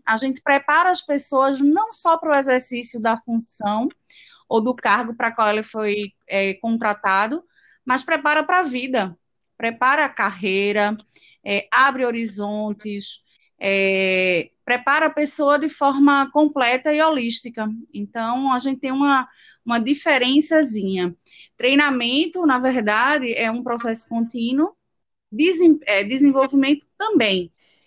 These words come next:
Os dois, naturalmente, trabalham com competências, né?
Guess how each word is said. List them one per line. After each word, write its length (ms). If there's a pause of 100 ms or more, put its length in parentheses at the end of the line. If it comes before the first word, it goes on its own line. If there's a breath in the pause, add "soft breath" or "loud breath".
(320)
Os 240
dois, 400
naturalmente, 840
trabalham 520
com 180
competências, 960
né? 280